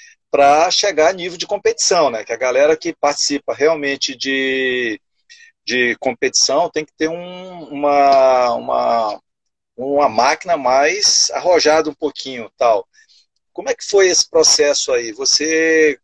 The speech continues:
conseguiu, não sei se pelo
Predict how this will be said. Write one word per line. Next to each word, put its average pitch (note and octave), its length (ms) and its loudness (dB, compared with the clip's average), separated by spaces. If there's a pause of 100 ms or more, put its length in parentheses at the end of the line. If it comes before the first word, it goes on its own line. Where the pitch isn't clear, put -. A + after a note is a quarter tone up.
(120)
conseguiu, C#3 1400 -2 (160)
não A#2+ 140 -14
sei C3+ 240 0
se - 160 0
pelo B2+ 640 -4